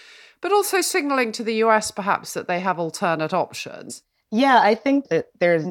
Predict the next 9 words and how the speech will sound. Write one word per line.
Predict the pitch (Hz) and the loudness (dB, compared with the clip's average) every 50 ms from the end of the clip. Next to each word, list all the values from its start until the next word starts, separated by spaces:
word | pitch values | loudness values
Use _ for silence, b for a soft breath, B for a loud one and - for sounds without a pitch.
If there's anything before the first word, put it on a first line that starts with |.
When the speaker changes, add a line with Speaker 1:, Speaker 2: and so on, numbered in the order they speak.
| - - - | -8 -6 -4
Speaker 2:
a | 156 143 160 | -2 -2 -2
viable | 160 - 180 165 165 175 180 175 175 175 170 156 | 0 0 2 4 4 4 4 4 4 4 4 6
alternative | - 151 156 - - 165 165 165 165 156 151 147 147 143 143 147 143 - _ - | 4 4 2 0 -2 -2 0 2 2 2 2 2 2 0 -2 -4 -8 -10 _ -2
infrastructure | 202 196 180 - 190 170 - - 175 165 - - - 160 151 | -2 -2 0 0 -2 -2 0 2 0 0 2 0 0 -2 -2
forming | - - 180 175 175 170 160 151 147 143 139 | 0 2 2 4 4 4 2 2 0 0 0
that's | 147 147 - - | -2 -2 -2 -2
not | 156 156 151 151 151 143 - - - | 0 0 2 2 0 0 -4 -4 -2
the | 165 160 | -2 0
Western-led | 147 151 143 - - - 156 151 151 151 147 143 139 143 131 123 | 0 -2 -2 -4 -4 -2 -2 0 2 2 2 2 2 0 -2 -4